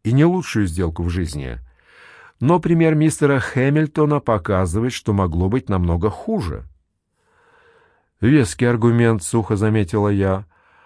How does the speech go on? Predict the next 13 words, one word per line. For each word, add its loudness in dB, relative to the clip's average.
"В -4
любом 4
случае, 4
я 4
не 4
могу 4
представить 2
себе 2
Хэмилтона, 0
который 0
убивает 0
из 0
ревности. -2